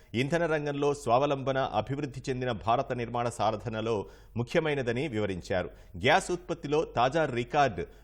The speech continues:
ఆ దిశగా తమ నిబద్ధతకు నిదర్శనమని పేర్కొన్నారు. మోదీ మార్గదర్శకత్వంలో దేశం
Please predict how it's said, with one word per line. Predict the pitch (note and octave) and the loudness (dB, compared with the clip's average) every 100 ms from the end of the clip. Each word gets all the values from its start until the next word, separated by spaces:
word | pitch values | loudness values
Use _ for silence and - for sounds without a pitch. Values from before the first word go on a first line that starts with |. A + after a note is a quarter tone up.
| - | 2
ఆ | G#2 | 2
దిశగా | A2 - C#3+ D3+ - C3 | 2 -4 2 2 4 0
తమ | B2+ | 0
నిబద్ధతకు | A2+ B2 D#3 D3 D#3 C#3+ | -2 -2 -2 -2 -6 -4
నిదర్శనమని | A2+ G2+ B2+ C3 A#2+ A#2 D#3+ | -6 -2 -2 -2 -6 -4 -4
పేర్కొన్నారు. | A2 G2 - F2+ E2+ - - - - | -2 -4 -4 -2 -2 -2 -10 -16 0
మోదీ | A2 C3+ | 2 4
మార్గదర్శకత్వంలో | C3 A#2 B2 B2+ A#2+ A#2+ A#2+ B2 A#2 A#2 A#2 D#2+ | 4 4 4 0 -2 -4 -4 -2 0 2 2 2
దేశం | A#2+ D3+ D#3+ E3+ | 0 0 -2 -4